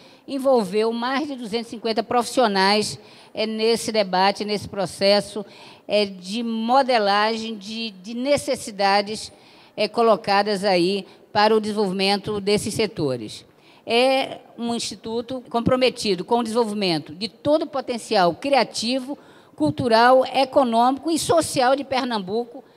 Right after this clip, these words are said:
da nossa região e do país. Porque, apesar da gente ter nascido no Recife, é, já estão colocados pra gente alguns desafios que são, pelo menos, regionais.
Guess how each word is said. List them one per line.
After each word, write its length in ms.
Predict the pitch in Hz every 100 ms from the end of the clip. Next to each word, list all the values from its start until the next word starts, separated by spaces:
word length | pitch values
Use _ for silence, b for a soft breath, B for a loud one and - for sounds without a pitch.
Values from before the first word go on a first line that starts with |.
| b
da 120 | 247
nossa 280 | 233 233 233
região 580 | 220 208 190 202 220 233 -
e 80 | 226
do 120 | 226
país. 600 | 240 208 139 107 - - b b b -
Porque, 380 | 226 214 240 214
apesar 420 | 208 233 226 269
da 80 | 247
gente 120 | 247
ter 100 | 247
nascido 480 | 240 208 - 214 190
no 200 | 196 262
Recife, 760 | 285 240 - 226 247 - 285 b b b b
é, 560 | - 220 220 214 214 208
já 160 | 190 240
estão 220 | 214 262
colocados 540 | 269 247 - 220 208 -
pra 220 | 247 233
gente 380 | 175 233 247 240
alguns 300 | 214 269 254
desafios 680 | 240 208 - 214 220 226 b b b -
que 140 | 254
são, 440 | - 226 220 226 226 B B -
pelo 220 | 240 240
menos, 360 | 202 214 226 208
regionais. 880 | 226 214 226 160 120 107 - -